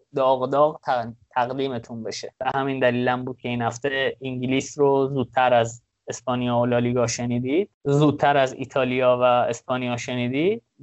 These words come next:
دمتون هم گرم. ما یه دست اساسی به سر و روی لوگومون کشیدیم و لوگوی زیبایی بچه‌ها طراحی کردن برامون و لوگومون هم عوض شده. اگر گممون کردید اسممون رو سرچ کنید، دنبال لوگوی قبلی نگردید.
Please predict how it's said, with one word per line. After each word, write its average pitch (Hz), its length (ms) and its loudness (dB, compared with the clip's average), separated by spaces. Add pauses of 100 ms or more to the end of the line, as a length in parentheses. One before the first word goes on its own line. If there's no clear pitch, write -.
دمتون 170 380 2
هم 160 200 0
گرم. 151 280 2
ما 147 220 -2
یه 180 300 -2
دست 175 360 0
اساسی 139 540 -2
به 139 300 0
سر 123 260 0
و 127 80 0
روی 156 300 -2
لوگومون 160 580 2
کشیدیم 190 680 -2 (140)
و 127 640 2 (420)
لوگوی 143 680 4 (180)
زیبایی 143 640 2
بچه‌ها 131 340 -2
طراحی 127 480 -2
کردن 180 460 -4
برامون 165 500 2 (320)
و 127 40 0 (420)
لوگومون 131 540 0
هم 143 100 4
عوض 135 320 4
شده. 185 360 2
اگر 135 440 2 (380)
گممون 139 420 -2
کردید 143 600 0
اسممون 131 460 -2
رو 123 60 -4
سرچ 127 340 -4
کنید، 160 480 2
دنبال 143 320 4
لوگوی 143 480 4
قبلی 135 360 2
نگردید. 123 580 -4